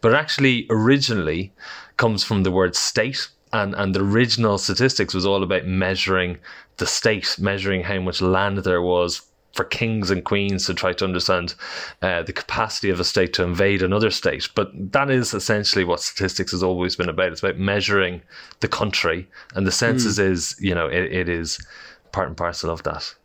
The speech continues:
Speaker 2: And have, have you been able to chart, or have we been able to chart as a society, some of the biggest changes to the way we live in Ireland over the last ten years or twenty years or fifty years? I mean,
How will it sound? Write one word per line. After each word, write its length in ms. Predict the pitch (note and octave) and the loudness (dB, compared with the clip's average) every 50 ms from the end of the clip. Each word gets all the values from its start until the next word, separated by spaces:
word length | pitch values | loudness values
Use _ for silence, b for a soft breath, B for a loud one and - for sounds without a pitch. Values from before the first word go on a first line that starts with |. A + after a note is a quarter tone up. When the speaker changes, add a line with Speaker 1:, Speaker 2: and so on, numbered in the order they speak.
| _ _ - | _ _ 0
Speaker 2:
And 140 | - F3 F3+ | 2 2 4
have, 200 | F3+ F3+ D#3 - - | 4 0 0 -4 -6
have 160 | D#3+ D#3+ D#3 A#3 | -6 -6 -6 -6
you 100 | - - | -10 -4
been 140 | G#4 F#4 | -2 0
able 160 | C#4+ B3 G3 D3+ | 2 2 0 -2
to 120 | C#3 C3+ | -6 -8
chart, 520 | - - - C#3+ D3 C#3 A#2+ G2 - - - - | -8 -6 -2 0 2 2 2 0 -2 -8 -10 -2
or 220 | - B2 B2 A#2+ A2+ B B B B B B | 0 2 2 0 -2 B B B B B B
have 180 | - D#3 C3 C#3 | -2 -2 0 0
we 180 | D#3+ F#3+ G#3 | 0 0 0
been 160 | F#3+ E3+ E3+ D#3 | 0 0 2 2
able 120 | D3 C#3 | 2 0
to 100 | - - | -2 -6
chart 300 | - C#3+ C#3 C3 B2 B2 | -4 -2 -2 -2 0 -2
as 160 | A#2+ A2+ - | -6 -6 -6
a 60 | A#2 A2 | -8 -8
society, 800 | - B2 A2+ - - - C3 D3 D#3+ D3+ A#2+ A#2+ G#2+ F2 - _ b b b b b b | -6 -6 -6 -6 -4 0 0 2 2 2 0 -2 -4 -8 -8 _ b b b b b b
some 260 | b - - F3+ E3+ | b 0 0 2 2
of 120 | E3+ C3+ - | 2 0 0
the 140 | D#3 C3 A2 _ _ - | 0 -2 -2 _ _ 2
biggest 360 | - F#3 F#3+ F#3+ F3 - - - | 4 4 6 6 4 2 2 -8
changes 720 | - - D#3 D3+ D3 D3 B2+ B2 A#2+ A2 G2 - - - _ _ _ - | -4 0 2 2 2 2 2 0 -2 -4 -4 -8 -14 -16 _ _ _ -8
to 100 | - C3+ | -2 0
the 100 | C3+ C3 | 2 4
way 220 | B2+ C#3 C#3+ C#3 | 4 6 4 6
we 160 | B2+ C3 B2+ | 6 4 4
live 320 | A#2+ A#2 A#2 C3+ C#3 B2 B2+ | 4 4 4 4 4 4 2
in 100 | A#2 A2+ | 0 2
Ireland 480 | A2 A2 A2 G#2 F#2 F#2 F#2+ - - b b b b b b b b b b _ _ _ _ _ _ _ - | 2 2 0 0 -4 -6 -8 -12 -16 b b b b b b b b b b _ _ _ _ _ _ _ 2
over 240 | - D3+ C3+ C3+ C3 | 2 4 4 4 2
the 80 | C3+ | 2
last 340 | C3 C3 B2 A#2 - - - | 4 4 4 2 0 -4 -8
ten 320 | - - - C3 B2 A#2+ A#2+ | -10 -6 -4 -2 -2 0 0
years 480 | A#2+ A#2+ A#2 A#2 A#2 A2+ A2+ G#2+ - | 0 0 0 -2 -2 -2 -4 -6 -6
or 60 | F#2+ - - | -10 -10 -10
twenty 400 | - - - C#3+ C3 B2 - - | -12 -8 -2 0 0 0 0 -2
years 540 | A#2+ A#2 A#2 A2+ G#2+ G#2 G#2 G2+ - - - _ _ | -2 0 2 2 0 0 -2 -4 -6 -12 -16 _ _
or 140 | - A2+ A2+ | 0 0 0
fifty 500 | - - - - - D#3 - - - C3 | 0 -4 -6 0 0 0 0 0 -2 -2
years? 380 | A#2 A2 A2 G#2 F2+ F#2+ G2+ C#3+ | 0 0 0 -2 -2 -2 0 4
I 40 | |
mean, 140 | D3+ D#3+ - | 4 4 4